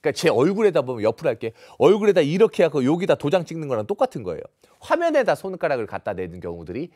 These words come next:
있습니다. 누가 그러느냐? 어, 저희 어머님이 그러셨어요. 예. 저희 어머님이 <laughs> "자, 가서 한번 뽑아보자." 했더니 어머님이 그 화면에 대고 손가락을 대고 계시더라고요. 거기가 아닙니다. 자, 오른쪽 아래에 보시면 빨간색이 있습니다.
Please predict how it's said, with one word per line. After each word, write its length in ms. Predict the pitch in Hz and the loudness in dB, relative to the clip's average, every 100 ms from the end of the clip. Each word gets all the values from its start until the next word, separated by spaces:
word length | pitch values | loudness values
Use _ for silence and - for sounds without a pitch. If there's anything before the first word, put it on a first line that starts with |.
| _ | _
있습니다. 540 | 117 110 87 71 58 - - | -14 -12 -14 -16 -20 -20 -12
누가 240 | 139 220 202 | -2 0 0
그러느냐? 540 | 196 190 208 190 87 _ _ _ - | -4 -8 -10 -12 -12 _ _ _ -18
어, 100 | 95 | -14
저희 220 | 107 113 | -10 -10
어머님이 460 | 82 110 156 170 | -10 -14 -18 -20
그러셨어요. 480 | 165 _ _ _ _ _ _ _ _ _ - | -20 _ _ _ _ _ _ _ _ _ -20
예. 280 | 67 _ _ _ _ _ | -20 _ _ _ _ _
저희 160 | 110 | -10
어머님이 580 | 90 85 135 - 113 113 _ | -10 -10 -14 -12 -12 -12 _
<laughs> 100 | _ - | _ -10
"자, 140 | 95 95 175 _ _ | -8 -8 -10 _ _
가서 220 | 117 143 | -2 -2
한번 180 | 139 131 | -4 -4
뽑아보자." 560 | 196 202 170 147 151 | -2 -2 -2 -6 -4
했더니 500 | 147 151 131 156 285 254 | -4 -6 -8 -8 -10 -12
어머님이 300 | 107 110 110 214 - _ | -12 -12 -10 -10 -12 _
그 80 | - | -6
화면에 400 | 135 226 302 294 | -2 -2 -2 -2
대고 240 | 160 107 | -2 -4
손가락을 420 | 92 175 175 139 95 | -8 -6 -4 -6 -8
대고 220 | 92 80 | -10 -12
계시더라고요. 680 | 80 - 76 69 76 147 226 _ _ - | -16 -18 -20 -16 -8 -8 -8 _ _ -4
거기가 680 | 123 113 120 120 131 - | -2 -2 -4 -4 -4 -4
아닙니다. 1000 | 101 107 139 175 156 113 110 190 277 302 _ _ _ _ | -8 -8 -8 -6 -2 0 2 2 2 -2 _ _ _ _
자, 280 | 98 87 - | -8 -8 0
오른쪽 560 | 160 226 269 247 254 | 4 4 2 -4 0
아래에 240 | 160 190 220 | 2 2 0
보시면 340 | 220 185 131 - | -2 -4 -8 -2
빨간색이 840 | 233 269 285 269 285 269 269 240 | 2 4 4 2 0 -2 -6 -6
있습니다. 500 | 247 262 247 214 135 | -10 -10 -8 -6 -8